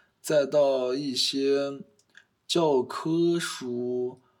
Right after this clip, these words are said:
或者说是更加偏学术性质一些的书。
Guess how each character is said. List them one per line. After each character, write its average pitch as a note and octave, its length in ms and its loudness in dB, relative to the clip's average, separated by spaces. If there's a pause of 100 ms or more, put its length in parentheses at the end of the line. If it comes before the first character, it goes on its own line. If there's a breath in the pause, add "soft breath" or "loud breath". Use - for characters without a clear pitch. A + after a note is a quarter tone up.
(180 soft breath)
或 C#3 340 -2
者 G#2 200 -6
说 C3 280 -4
是 C3 160 -8
更 D3 300 -6
加 D3 200 -2
偏 E3 380 -6
学 B2+ 300 -2
术 G3 260 -4
性 D3 300 -4
质 A#2 160 -8
一 A#2+ 80 -6
些 B2+ 200 -6
的 B2 120 -8
书。 A#2 560 -12